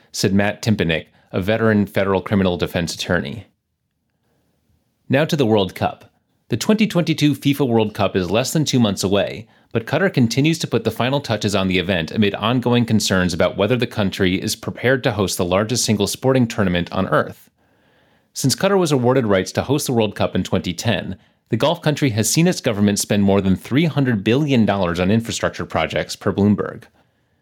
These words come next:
Many of the projects remain unfinished, causing concern for organizers and fans. About one point two million people are expected to travel to Qatar,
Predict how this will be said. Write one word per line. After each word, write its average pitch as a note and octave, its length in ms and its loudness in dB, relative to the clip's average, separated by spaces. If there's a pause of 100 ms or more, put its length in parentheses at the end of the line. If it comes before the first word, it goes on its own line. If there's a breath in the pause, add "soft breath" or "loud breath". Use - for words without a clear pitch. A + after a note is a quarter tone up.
(400)
Many C3+ 180 4
of F3+ 60 2
the E3 80 0
projects G2+ 420 -2
remain G2 240 2
unfinished, F2+ 600 -2 (220 soft breath)
causing B2 300 0
concern B2+ 380 0
for F#2+ 140 -4
organizers F#2 580 0
and E2+ 140 -2
fans. D2 560 -6 (920)
About G#2 280 -2
one B2+ 160 2
point E3+ 240 -2
two C3+ 140 4
million A#2 320 4
people F2 360 -6
are G2 100 2
expected C#3+ 440 -2
to B2 100 -8
travel F#2 360 -2
to - 80 -10
Qatar, - 400 -6